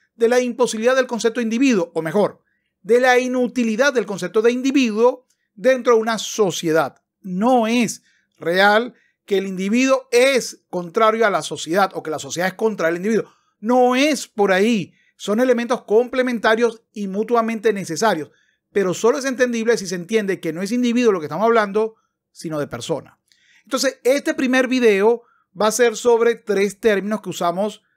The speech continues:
de forma cotidiana como sinónimos. Y si bien podemos estar en una conversación, pues, informal, pues, podría hasta servir como sinónimos. Pero si estamos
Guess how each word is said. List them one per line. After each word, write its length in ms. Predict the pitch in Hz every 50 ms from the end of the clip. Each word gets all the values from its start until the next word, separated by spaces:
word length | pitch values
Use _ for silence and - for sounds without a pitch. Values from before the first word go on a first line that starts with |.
| _ _
de 120 | - 180 170
forma 340 | 175 175 180 185 196 190 -
cotidiana 1000 | 240 262 269 262 277 269 254 247 226 202 190 180 185 185 196 220 233 220 _ _ _ _ _ _ _ _
como 280 | - 202 196 180 165 151
sinónimos. 640 | - - 147 165 262 294 240 175 135 113 110 - _ _ _ _ _ _ _ -
Y 160 | 277 262 220
si 160 | - 240 233
bien 260 | 226 269 285 269 214
podemos 220 | - 180 170 190 185
estar 80 | 240
en 80 | 247 240
una 80 | 220
conversación, 680 | 196 180 180 175 170 175 - 233 247 247 233 226 - -
pues, 320 | 196 196 190 180 180 247
informal, 880 | 262 277 294 - 302 294 294 277 262 226 208 190 196 240 269 302 - _ _ _ _ _
pues, 220 | - 202 190 190 190 _ _ _ _ -
podría 340 | 220 220 214 214 233 262 262
hasta 220 | 226 - 233 196
servir 380 | - - 180 165 180 285 320 302
como 360 | 226 185 175 175 185 226 220
sinónimos. 600 | - - 160 170 240 302 269 202 160 131 - - _ _ _ _ _ _ -
Pero 140 | - 233 226
si 120 | 226 233 220
estamos 500 | 202 - 247 247 262 311 302 302 -